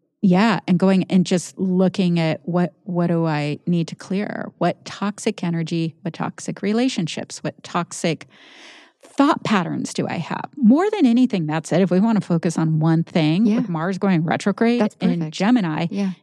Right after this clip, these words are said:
Speaker 1: it's what harmful thoughts do I hold? What toxic thoughts do I hold? What negative thought forms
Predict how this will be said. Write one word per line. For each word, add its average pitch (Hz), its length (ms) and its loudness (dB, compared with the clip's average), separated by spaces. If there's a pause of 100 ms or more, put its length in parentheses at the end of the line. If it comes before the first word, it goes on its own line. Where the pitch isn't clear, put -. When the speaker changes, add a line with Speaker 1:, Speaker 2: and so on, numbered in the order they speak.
(100)
Speaker 1:
it's 190 220 2 (320)
what 202 340 2
harmful 208 420 0
thoughts 175 360 -2
do 170 180 0
I 160 140 2
hold? 247 540 -4 (540)
What 190 360 0
toxic - 460 -4
thoughts - 340 -8
do 165 120 -2
I 160 100 0
hold? 147 220 -2
What 208 280 0
negative 214 380 4
thought - 380 -4
forms 165 500 -2